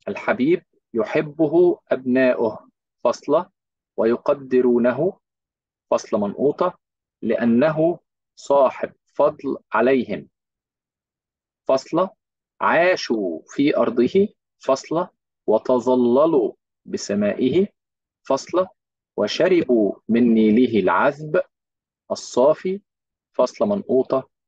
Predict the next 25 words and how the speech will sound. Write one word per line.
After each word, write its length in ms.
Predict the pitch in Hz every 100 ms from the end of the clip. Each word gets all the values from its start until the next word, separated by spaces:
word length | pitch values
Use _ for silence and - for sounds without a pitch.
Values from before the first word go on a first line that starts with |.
| _ -
فهل 220 | - -
تعرف 540 | - 131 127 127 135 _ _ _ -
فضل 300 | 127 - - _ _ -
الوطن 500 | 87 92 95 - 76 -
عليك 640 | 101 101 120 147 - 165 - _ _ _ _ 90
وعلى 680 | 98 104 120 110 82 - -
كل 380 | - - 104 92
المصريين؟" 1040 | 123 175 247 - 240 220 107 127 170 202 - _ _ _ _ -
علامة 220 | 107 117 -
استفهام. 440 | - - - - - _ _ _ _ _ _ _ _ _ _ _
عايز 260 | - 110 123
أكتب 280 | 131 - 113
الجملة 360 | 107 139 139
تاني 240 | 127 147 143
كلها، 400 | 131 123 139 117
مش 240 | 104 -
هكتب 240 | 127 - 120
الغلطات 400 | 117 120 - 127
بس. 480 | 123 113 - - _ _ _ _
أكتب 180 | - 101
الجملة 360 | 104 117 117
التاني 300 | - 135 127
كلها 400 | - 117 131 123
كأني 420 | - 123 147 147
مليتها. 480 | 135 127 127 131 -